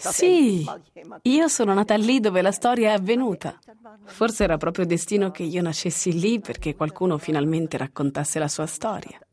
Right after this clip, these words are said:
Speaker 2: I miei genitori non erano di Glarona. Mia madre veniva dalla piccola cittadina di Arau e mio padre dall'Oberland zurichese. Abitavamo in una zona imponente circondati da alte montagne. E lì da bambina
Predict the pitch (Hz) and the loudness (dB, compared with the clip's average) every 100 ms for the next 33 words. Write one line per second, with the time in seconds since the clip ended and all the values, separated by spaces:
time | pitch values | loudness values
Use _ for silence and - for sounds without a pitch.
0 | - 147 185 175 180 - 220 247 262 247 | -20 -20 -20 -20 -20 -4 2 2 2 2
1 | 262 302 214 180 151 147 147 156 156 147 | 2 2 2 2 2 0 0 0 -2 -2
2 | 151 151 151 - _ _ 160 - 180 208 | -2 -4 -6 -12 _ _ -8 0 2 2
3 | 202 170 160 165 160 160 156 180 175 156 | 2 2 2 2 0 0 -2 -2 0 -2
4 | 175 175 165 170 165 160 170 170 156 151 | -4 -2 0 0 0 0 0 0 -2 -4
5 | - - - _ - 208 202 196 208 214 | -12 -20 -20 _ -4 0 2 2 0 0
6 | 180 165 180 175 180 170 165 175 - 180 | 0 0 0 0 0 0 -2 -6 -4 -4
7 | 180 160 156 156 _ 160 151 - - - | -2 -4 -4 -10 _ -20 -20 -20 -16 -4
8 | 214 240 262 214 180 185 190 202 240 247 | -2 -2 -2 0 2 2 0 0 0 2
9 | 220 190 202 208 254 254 190 165 - 180 | 2 2 0 2 2 0 -2 -4 -2 0
10 | 175 185 190 165 180 190 185 175 165 143 | 2 0 0 0 -2 -4 -4 -4 -4 -4
11 | 147 143 151 - _ _ _ _ 202 214 | -8 -8 -8 -10 _ _ _ _ -2 0
12 | 285 208 165 180 233 202 | 2 2 0 0 2 0